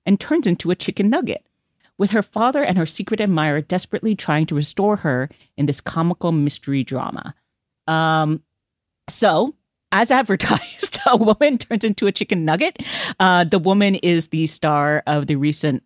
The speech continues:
uh, aired, um, series My Demon, so you will recognize her. Um, but anyway,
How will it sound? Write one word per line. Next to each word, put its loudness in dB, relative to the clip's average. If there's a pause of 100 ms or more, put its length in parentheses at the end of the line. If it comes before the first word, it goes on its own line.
uh, -2 (320)
aired, -2 (260)
um, -2
series -2
My 0 (160)
Demon, -2 (360)
so -4
you 0
will -2
recognize -4
her. -4 (460)
Um, 2
but 0
anyway, 0